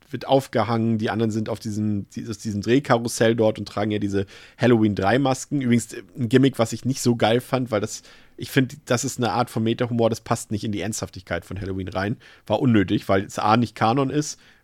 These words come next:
B, noch nie Kanon war und irgendwie ist auch kein Nice to Have, finde ich. Fand ich albern an dieser Stelle. Ähm, aber generell diese A, also das war halt Quatsch, ne?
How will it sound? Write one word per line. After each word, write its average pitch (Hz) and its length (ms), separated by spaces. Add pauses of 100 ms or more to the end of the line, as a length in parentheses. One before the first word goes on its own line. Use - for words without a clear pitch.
(100)
B, 120 120
noch 117 160
nie 123 200
Kanon 110 400
war 120 340
und 110 220
irgendwie 104 440 (640)
ist - 160
auch 156 140
kein 131 140
Nice 120 180
to - 140
Have, 98 160
finde 85 240
ich. 90 80
Fand 104 160
ich 92 100
albern 95 240
an 87 80
dieser 90 160
Stelle. 101 320 (380)
Ähm, 110 260
aber 107 140
generell 120 340
diese 120 320
A, 123 280
also 117 240
das 104 180
war 92 120
halt 95 220
Quatsch, - 380
ne? 95 160